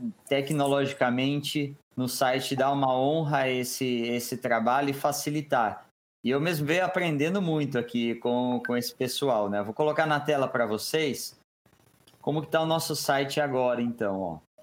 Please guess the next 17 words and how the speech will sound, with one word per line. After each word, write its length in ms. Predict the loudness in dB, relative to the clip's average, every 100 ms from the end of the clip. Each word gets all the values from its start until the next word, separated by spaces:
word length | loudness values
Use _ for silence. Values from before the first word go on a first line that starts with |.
| -20 _ _ _ _ _ _ _ _ _ _ _ _ _
O, 340 | -8 -8 -8 -6
o 40 |
pessoal 720 | -2 -2 2 2 4 2 0
que, 760 | 0 -2 0 0 0 0 -2 -4 -6
que 100 | -6
tem 340 | -2 -2 0
essa, 380 | -2 0 2 2
essa 300 | 0 -2 -2
dificuldade, 880 | -4 -6 -4 -2 0 2 0 -2
eles 360 | -4 -2 -2 -2
se 160 | -2 0
localizam 840 | 0 2 0 2 0 -2 -2 -4 -10 _
pelo 300 | -2 0 0
ícone, 680 | 0 -2 -4 -2 -2 -4 -10 _ _ -20 -20 _ _ _ _ _ _
pelo, 440 | -2 2 2 2
pelo 260 | 0 0 0
símbolo 920 | -2 -2 -2 0 0 -2 -2 -4 -8